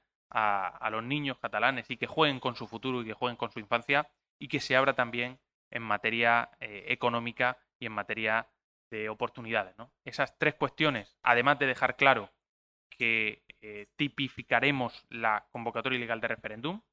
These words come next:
para que no pase como está ocurriendo ahora, que el señor Torra, para intentar huir hacia adelante, dice que va a convocar un nuevo referéndum.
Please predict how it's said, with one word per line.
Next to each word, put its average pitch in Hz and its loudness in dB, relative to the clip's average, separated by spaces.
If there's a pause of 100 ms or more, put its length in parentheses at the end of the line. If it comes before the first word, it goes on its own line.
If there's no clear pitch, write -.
para 117 -2
que 120 -10
no 120 -6
pase 131 0
como 117 -10
está 123 -6
ocurriendo 113 -6
ahora, 120 0 (200)
que 127 0
el 120 -4
señor 123 -2
Torra, 123 4 (260)
para 123 8 (140)
intentar 139 2
huir 143 4
hacia 135 0
adelante, 131 0
dice 131 -2
que 123 2
va 127 6
a - 0
convocar 127 2
un 160 -4
nuevo 139 2
referéndum. 123 -4